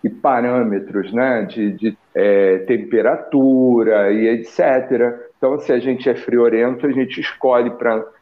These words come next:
pra criança que a gente, é,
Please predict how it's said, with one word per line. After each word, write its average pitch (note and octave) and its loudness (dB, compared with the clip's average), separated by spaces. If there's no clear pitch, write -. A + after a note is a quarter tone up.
pra A#2 0
criança A2+ -2
que A#2+ -2
a A2 2
gente, G2+ -4
é, D#2+ -2